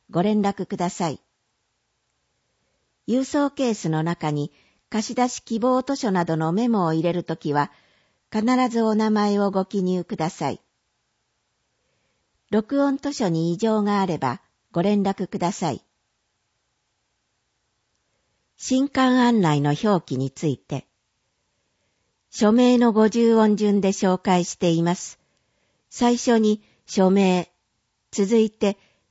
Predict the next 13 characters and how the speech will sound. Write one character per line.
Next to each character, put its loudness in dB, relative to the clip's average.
著 2
者 2
名、 -2
出 0
版 2
社、 -8
発 -4
行 4
年 2
月 2
日、 -6
巻 2
数、 -4